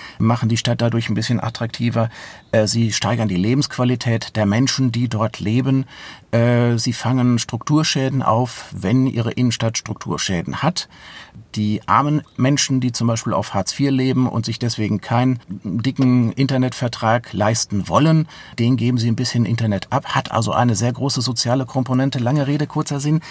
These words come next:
Freifunk, mit Freifunk machen Sie viele Dinge auf der Welt ein ganzes Stückchen besser. Aber immer nur am Rande. Ja? Vom Freifunk her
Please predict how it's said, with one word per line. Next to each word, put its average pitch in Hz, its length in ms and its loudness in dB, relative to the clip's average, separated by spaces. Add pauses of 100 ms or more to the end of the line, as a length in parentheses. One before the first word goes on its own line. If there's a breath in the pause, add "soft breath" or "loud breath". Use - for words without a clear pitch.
(200 loud breath)
Freifunk, 165 640 2 (300 loud breath)
mit 123 180 -2
Freifunk 139 460 -2
machen 135 200 0
Sie 123 120 -2
viele 170 360 2
Dinge 151 360 2
auf 131 160 0
der 117 160 -2
Welt 127 220 0
ein 123 100 2
ganzes 120 340 -2
Stückchen 117 460 -2
besser. - 380 -2 (680 loud breath)
Aber 104 420 2 (500)
immer 127 240 2
nur 131 140 2
am 127 100 2
Rande. 92 320 -4 (580)
Ja? 156 180 -2 (1080 loud breath)
Vom - 180 -2
Freifunk 170 460 0
her 147 240 0